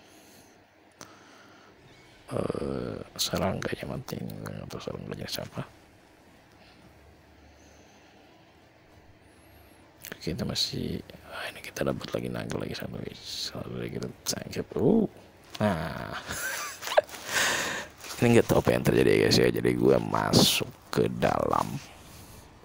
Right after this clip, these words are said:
glitch dari game ini ya. Tempat naga ini benar-benar harus hati-hati dan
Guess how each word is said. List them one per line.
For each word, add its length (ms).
glitch 720
dari 240
game 160
ini 220
ya. 80
Tempat 320
naga 160
ini 160
benar-benar 400
harus 160
hati-hati 400
dan 240